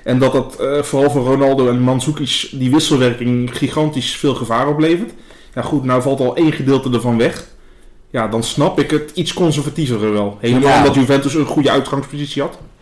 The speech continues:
Speaker 2: Ja, en ook dat Mandzukic is natuurlijk verdedigend een van de beste spitsen ter wereld. Ehm, ja, in dat, in dat opzicht snap ik het wel, maar het viel wel op. Ja, De Ziele was gewoon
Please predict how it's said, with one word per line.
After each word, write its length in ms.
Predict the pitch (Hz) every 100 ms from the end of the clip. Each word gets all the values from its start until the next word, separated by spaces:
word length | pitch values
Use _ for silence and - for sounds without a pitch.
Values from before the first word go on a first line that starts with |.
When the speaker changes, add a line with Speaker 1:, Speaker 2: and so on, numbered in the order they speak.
| - - -
Speaker 2:
Ja, 100 | 131
en 80 | 117
ook 100 | 113
dat 80 |
Mandzukic 560 | 110 117 117 120 127 120
is 120 | 107
natuurlijk 340 | 120 113 104 -
verdedigend 520 | 101 104 113 117 104
een 100 | -
van 80 | 107
de 60 |
beste 240 | 95 101 -
spitsen 480 | - 101 - 95 -
ter 140 | 98
wereld. 540 | 92 95 113 151 - - - - - - -
Ehm, 680 | - 104 101 101 101 98 98 -
ja, 280 | - 113 110
in 100 | 113
dat, 120 | 117 120
in 100 | 123
dat 160 | 127
opzicht 340 | 127 - 120 -
snap 160 | 143
ik 60 | -
het 100 | -
wel, 180 | 92 92
maar 320 | 104 95 - - - - - - - - - - - - _
het 160 | - -
viel 160 | 110
wel 160 | 107 107
op. 260 | 104 - -
Ja, 180 | 92
De 140 | 92 110
Ziele 340 | 127 131 107
was 180 | 92 -
gewoon 300 | - 101 -